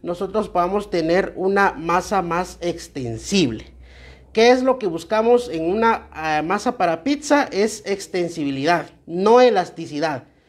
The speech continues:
Elasticidad nos la da una harina fuerte, por ejemplo, para cuando vamos a hacer un pan francés. Esa es una elasticidad en donde nosotros desarrollamos gluten, estiramos y vuelvo, y, y se vuelve a contraer la masa.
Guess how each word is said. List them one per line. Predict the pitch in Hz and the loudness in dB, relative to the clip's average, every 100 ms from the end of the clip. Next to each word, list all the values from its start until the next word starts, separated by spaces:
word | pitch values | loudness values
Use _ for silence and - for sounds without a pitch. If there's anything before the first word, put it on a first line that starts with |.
| _ _ | _ _
Elasticidad | - 185 185 180 190 190 185 247 | -6 0 0 0 -6 -2 4 4
nos | 269 254 208 165 | 4 2 0 0
la | 165 151 | -2 2
da | 175 226 - | 4 4 2
una | 190 208 208 202 180 156 | -2 0 2 4 4 2
harina | - 165 180 175 | 0 -2 0 -2
fuerte, | 170 240 214 156 | 2 4 4 0
por | 135 143 | -8 -6
ejemplo, | 175 220 - 143 139 | -2 -2 -2 -6 -4
para | 147 139 139 | -4 -6 -6
cuando | 151 143 | -6 -2
vamos | 143 175 175 | -2 -2 -4
a | |
hacer | 160 175 | -2 0
un | 175 170 | 0 0
pan | 170 | 0
francés. | 170 156 160 208 202 - - _ _ | 0 -4 0 0 -2 -12 -20 _ _
Esa | 233 247 | 2 2
es | 214 | 0
una | 214 202 | 0 0
elasticidad | 175 156 160 143 156 190 175 170 | 0 -2 -6 -10 -2 2 2 0
en | 151 156 | -6 -6
donde | 151 147 147 | -4 -4 -4
nosotros | 147 170 208 202 | -4 -4 -4 -2
desarrollamos | 190 165 143 151 175 196 185 | -2 -2 0 0 0 -2 0
gluten, | 262 277 240 240 240 - _ _ _ _ | 0 4 2 2 -4 -20 _ _ _ _
estiramos | 175 170 - 165 254 247 240 247 - - | -4 -4 -4 2 4 6 4 2 -2 -12
y | 175 | -8
vuelvo, | 165 196 196 208 | -2 0 2 0
y, | 165 156 180 | -2 -4 -6
y | |
se | 175 170 | -4 0
vuelve | 147 170 185 | 2 2 2
a | 185 | 2
contraer | 180 143 135 | 0 2 0
la | 143 151 | 0 0
masa. | 180 160 - | 0 0 -6